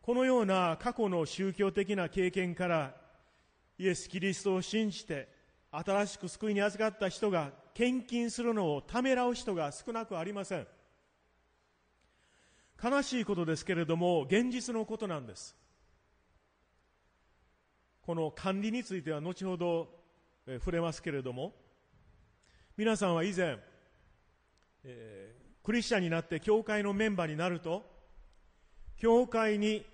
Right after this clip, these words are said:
収入の十分の一、十一献金という、言われますけれども、その収入の十分の一を捧げるように教えられた方々が多いと思います。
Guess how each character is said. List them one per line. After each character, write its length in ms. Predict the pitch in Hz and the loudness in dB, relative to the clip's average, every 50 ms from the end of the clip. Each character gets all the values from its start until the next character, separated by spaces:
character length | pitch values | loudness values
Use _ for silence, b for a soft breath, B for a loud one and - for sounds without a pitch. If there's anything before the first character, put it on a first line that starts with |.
| - - | -20 -16
収 320 | - - - 233 226 233 | -12 -4 0 2 2 4
入 220 | 226 220 226 220 220 | 4 4 4 4 4
の 160 | 214 208 196 | 4 2 2
十 300 | 160 156 202 226 233 233 | 0 0 0 2 2 2
分 180 | 208 226 220 208 | 2 2 2 2
の 120 | 208 202 | 4 2
一、 420 | 208 202 - - 208 208 190 - - _ _ _ _ _ _ _ _ | 2 2 -2 -6 -6 -6 -6 -8 -12 _ _ _ _ _ _ _ _
十 280 | 160 123 156 190 185 190 | -12 -6 -2 -2 -2 -2
一 180 | 190 - - | -2 -6 -8
献 240 | - 214 214 202 190 | -4 -2 -2 -2 -2
金 280 | - - 143 135 113 98 - - - - - _ _ _ _ | -6 -8 -10 -12 -12 -14 -18 -20 -20 -20 -20 _ _ _ _
と 100 | 175 175 | -6 -4
い 180 | 175 175 170 185 | -2 -2 -2 -4
う、 60 | - 175 | -4 -6
言 120 | 175 170 | -4 -4
わ 100 | 170 165 | -2 -2
れ 60 | 165 | -2
ま 120 | 156 160 147 | -4 -6 -8
す 80 | - | -8
け 100 | - 156 | -8 -6
れ 80 | 143 143 | -6 -6
ど 120 | 135 139 | -6 -6
も、 220 | 147 160 175 202 185 | -6 -6 -6 -6 -6
そ 120 | - 202 | -6 -6
の 220 | 196 196 202 202 202 B B B B B | -6 -6 -6 -8 -12 B B B B B
収 340 | - - - 233 240 240 | -12 -8 -4 -2 -2 0
入 260 | 240 226 233 233 226 220 | 0 0 0 0 0 2
の 300 | 220 226 220 196 - B B B B B - | 2 2 2 2 0 B B B B B -16
十 380 | 123 120 170 220 240 247 247 240 | -8 -2 0 2 4 4 4 4
分 280 | 226 233 240 233 226 | 4 4 4 4 4
の 100 | 226 226 | 4 4
一 200 | 226 220 - 214 | 4 4 4 2
を 100 | 180 165 | 2 2
捧 260 | 156 - 190 170 202 202 | 2 0 -2 0 0 4
げ 140 | 208 220 | 4 4
る 80 | 208 240 | 4 4
よ 160 | 240 233 220 | 4 4 4
う 40 | 208 | 4
に 200 | 196 220 233 214 B B B B B | 2 0 -2 -2 B B B B B
教 120 | - 170 170 - 190 | -2 -2 -2 0 0
え 100 | 185 175 | 0 0
ら 120 | 175 170 | 0 0
れ 60 | 170 | 0
た 120 | 151 160 - | -2 -4 -4
方 200 | 180 165 175 170 | -4 -4 -2 -2
々 220 | 165 160 143 156 | -2 -2 -2 -2
が 160 | 151 151 156 | 0 0 2
多 180 | 175 214 262 262 | 2 2 2 2
い 40 | 208 | 2
と 80 | - 175 | 0 -2
思 160 | 160 147 143 | -2 -2 -4
い 60 | 135 | -4
ま 100 | 120 107 | -6 -10
す。 180 | 107 - - | -14 -16 -20